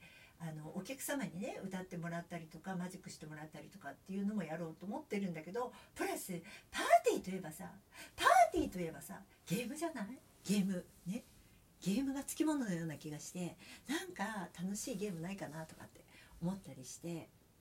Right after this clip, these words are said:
してるのよ。ね。まだちゃんとまとまってないんだけど。で、それのさ、企画も考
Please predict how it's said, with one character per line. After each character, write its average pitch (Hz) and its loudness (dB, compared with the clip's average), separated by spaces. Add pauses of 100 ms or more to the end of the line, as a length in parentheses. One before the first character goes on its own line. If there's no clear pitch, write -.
(360)
し - -10
て 170 -2
る 175 -4
の 165 -4
よ。 127 -10 (1800)
ね。 240 -18 (560)
ま 156 -6
だ - -12 (180)
ち - -10
ゃ 160 -2
ん 151 -8
と - -16
ま 147 -10
と 151 -12
ま 165 -4
っ 170 -6
て 143 -10
な 165 -4
い - -4
ん 156 -6
だ - -16
け - -16
ど。 170 -4 (600)
で、 - -14
そ - -4
れ 170 0
の 170 -4
さ、 175 -10 (160)
企 - -12
画 180 -8
も 180 -4
考 - -10